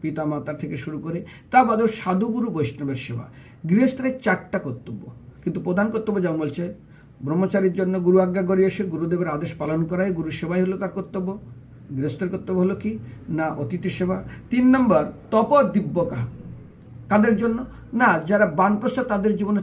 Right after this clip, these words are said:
তপস্যা করা, ইচ্ছাকৃতভাবে কঠিন থেকে কঠিন ব্রত গ্রহণ করা। আর চার নম্বর, সন্ন্যাসীর কর্তব্য কি? ভগবত চিন্তা, ভগবত সেবা, ভগবত নাম প্রচার, পরিভ্রমণ।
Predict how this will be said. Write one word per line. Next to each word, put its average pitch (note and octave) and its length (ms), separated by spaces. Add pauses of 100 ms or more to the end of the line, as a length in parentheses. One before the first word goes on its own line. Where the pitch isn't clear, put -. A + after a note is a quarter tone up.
তপস্যা F#3+ 440
করা, - 300 (500)
ইচ্ছাকৃতভাবে C4 1080
কঠিন C4 340
থেকে B3+ 280
কঠিন A3+ 300
ব্রত G3+ 200
গ্রহণ E3 380
করা। - 220 (1160)
আর C#3 100 (140)
চার D#3+ 160
নম্বর, F3 360 (320)
সন্ন্যাসীর A3 480
কর্তব্য G#3+ 360
কি? A3+ 200 (260)
ভগবত F#3 380
চিন্তা, G#3 320
ভগবত E3+ 380
সেবা, F#3 440 (300)
ভগবত E3 380
নাম D#3 280
প্রচার, E3+ 340
পরিভ্রমণ। A#2 600